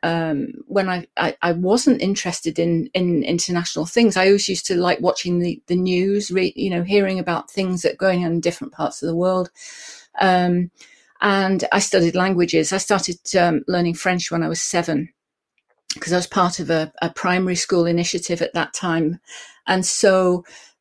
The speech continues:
I can't remember when I, I didn't know that there were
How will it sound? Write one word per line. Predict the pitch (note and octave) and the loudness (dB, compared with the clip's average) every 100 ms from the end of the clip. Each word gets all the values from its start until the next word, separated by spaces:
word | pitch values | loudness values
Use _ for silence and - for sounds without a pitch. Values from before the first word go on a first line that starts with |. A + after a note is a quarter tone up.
| _ | _
I | G3 | -4
can't | - A#3 G#3 F#3+ | -2 0 2 2
remember | F#3+ F#3 G3+ F#3 | 2 2 2 2
when | E3+ F3 | 2 2
I, | E3+ E3+ E3+ - | 2 0 -2 -4
I | F3 | -4
didn't | F3 G#3 F#3 - | 2 2 2 0
know | F#3+ F#3+ F3+ E3+ | 0 2 0 2
that | F3+ - | 0 2
there | E3+ | 0
were | F3 | 0